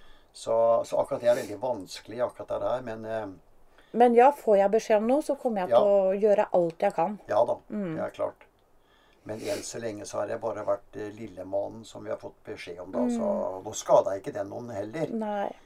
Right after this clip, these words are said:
Speaker 1: Noen mennesker, så det var ikke noe sånn, men,
Speaker 2: Mm.
Speaker 1: eh, men vi bomma litt grann, som sagt.
Speaker 2: Mm.
Speaker 1: Og den der fikk du greie på lenge før det skulle skje også.
Speaker 2: Mm.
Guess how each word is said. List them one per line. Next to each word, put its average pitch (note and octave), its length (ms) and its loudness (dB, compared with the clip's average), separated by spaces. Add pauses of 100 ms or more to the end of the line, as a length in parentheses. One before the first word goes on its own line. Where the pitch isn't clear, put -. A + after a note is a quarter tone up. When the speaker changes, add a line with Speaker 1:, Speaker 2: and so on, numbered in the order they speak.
(140)
Speaker 1:
Noen A2 120 -14
mennesker, A#2 340 -8
så A#2+ 140 -12
det A#2 60 -8
var G#2 160 -4
ikke - 120 -20
noe A#2 100 -14
sånn, B2 300 -8
men, A2 220 -10
Speaker 2:
Mm. G#2 260 -8
Speaker 1:
eh, F#2+ 60 -14 (1300)
men A#2 120 -8
vi A#2 120 -8
bomma A#2+ 340 -4
litt G#2+ 240 -10
grann, F#2+ 280 -8
som G2 140 -16
sagt. - 380 -14
Speaker 2:
Mm. A#2+ 140 -6
Speaker 1:
Og A2 60 -4
den A2+ 120 0
der G2+ 120 0
fikk - 180 -14
du B2+ 100 -14
greie A#2 200 -6
på G#2 100 -12 (120)
lenge G2 420 -10
før G2 380 -10
det F#2 120 -12
skulle - 200 -14
skje G2 260 -10
også. - 200 -12 (120)
Speaker 2:
Mm. A3 380 -8